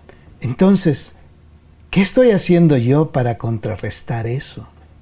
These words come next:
¿Cómo puedo convertir de que esa red social, en vez de llevarme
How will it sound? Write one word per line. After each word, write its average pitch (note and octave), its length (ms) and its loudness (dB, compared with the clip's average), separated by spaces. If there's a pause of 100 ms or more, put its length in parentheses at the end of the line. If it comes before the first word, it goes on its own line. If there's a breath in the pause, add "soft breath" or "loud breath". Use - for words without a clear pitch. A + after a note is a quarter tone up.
(3000 soft breath)
¿Cómo G#3+ 320 4
puedo B3 280 6
convertir G3+ 600 4
de G3+ 220 0
que E3 160 4
esa F3+ 240 4
red F#3+ 160 4
social, E3 520 2
en C#3+ 220 2
vez D3 160 2
de E3 140 4
llevarme C#3 680 4